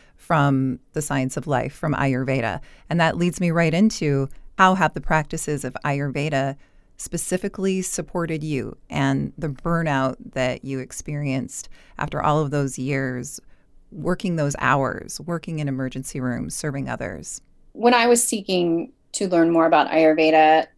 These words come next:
Speaker 2: I was simultaneously facing a real burnout crisis, not just in my job,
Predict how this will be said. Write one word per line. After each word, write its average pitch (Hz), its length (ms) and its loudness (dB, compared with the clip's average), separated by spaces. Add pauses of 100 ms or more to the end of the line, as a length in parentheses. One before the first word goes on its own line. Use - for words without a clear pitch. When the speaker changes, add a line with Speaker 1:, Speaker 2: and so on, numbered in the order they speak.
(120)
Speaker 2:
I 175 140 6
was - 440 2 (200)
simultaneously 175 1080 2
facing 151 680 0
a 156 100 -2
real 160 640 6
burnout 151 380 2
crisis, - 880 -4
not 226 300 4
just - 760 2 (920)
in 175 160 2
my 147 180 2
job, 151 640 4